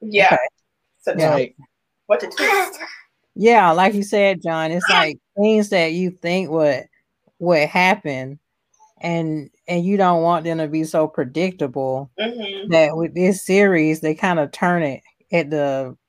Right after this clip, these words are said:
Speaker 2: at the last minute. They
Speaker 3: They
Speaker 2: turn it
Speaker 3: do.
Speaker 2: into, like, a plot twist.
Speaker 3: They definitely
Speaker 1: Yeah.
Speaker 3: do, because I was,
Speaker 2: Yeah.
Speaker 3: to be honest with you, I'm with you on that level too, though. I was not expecting them to turn on Wanda. I was expecting Wa-,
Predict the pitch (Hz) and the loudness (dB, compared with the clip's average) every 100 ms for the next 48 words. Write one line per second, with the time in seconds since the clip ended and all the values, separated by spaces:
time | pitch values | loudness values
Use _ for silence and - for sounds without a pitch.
0 | - 165 151 156 151 165 160 170 147 160 | -6 -4 -2 -2 2 2 2 0 -2 -2
1 | 123 120 - _ _ _ _ _ _ _ | -2 -8 -14 _ _ _ _ _ _ _
2 | - 156 156 175 170 143 123 120 - - | -4 -4 0 0 2 2 -2 -8 -16 -18
3 | _ 151 143 180 151 139 143 123 - 160 | _ -8 -2 0 2 0 -4 -8 -4 -2
4 | 143 - - - - - _ _ _ _ | -2 -8 -18 -18 -20 -20 _ _ _ _
5 | _ _ _ - 202 190 214 254 208 - | _ _ _ -2 2 4 4 6 6 6
6 | 175 151 147 165 170 208 240 233 - 175 | 4 0 -2 -6 -2 2 2 0 -2 -2
7 | 185 196 220 226 170 165 156 143 139 _ | 0 0 -2 -4 -8 -8 -6 -6 -8 _
8 | _ _ - 226 254 247 214 175 170 175 | _ _ 0 4 4 4 2 2 0 2
9 | 175 165 127 190 214 165 135 - 190 226 | 0 0 -4 -6 0 0 0 -2 2 2
10 | 214 196 180 - - 190 196 - 175 160 | 2 -2 -4 -8 -8 -6 -6 -6 -6 -4
11 | 151 156 151 147 - 175 185 170 143 135 | -2 -2 -2 -4 -2 -2 0 -2 -4 -6
12 | 131 131 123 139 180 196 - - 165 - | -6 -8 -4 -2 -2 -4 -6 -4 -4 -4
13 | 160 139 143 170 | -6 -4 -2 -4